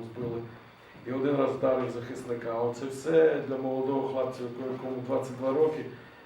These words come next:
повинен бути більш ініціативний і більше такий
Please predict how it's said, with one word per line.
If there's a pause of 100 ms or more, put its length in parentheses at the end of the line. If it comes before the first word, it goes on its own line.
(140)
повинен
бути
більш (100)
ініціативний
і
більше
такий